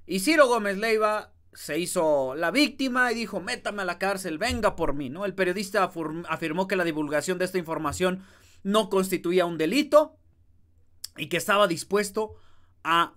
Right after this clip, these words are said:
cualquier consecuencia legal. Eso dijo en su momento Ciro Gómez Leiva. Pero, ojo, señoras y señores,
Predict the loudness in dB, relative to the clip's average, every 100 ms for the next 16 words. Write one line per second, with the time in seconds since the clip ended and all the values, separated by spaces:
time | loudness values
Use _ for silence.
0 | -4 0 0 2 2 2 2 -2 -2 -2
1 | -4 -6 -2 -2 0 -4 -4 -2 0 -2
2 | -10 -20 -12 -8 -6 -6 -8 -12 -18 _
3 | 2 4 4 0 -2 -4 -4 -6 -6 -6
4 | -6 -6 -4 -4 -4 -6 -8 -6 -6 -6
5 | -10 -16 _ -20 -20 -20 -20 -10 -6 -6
6 | -6 -12 -14 -2 0 0 -4 -6 -6 -4
7 | -6 -4 -4 -6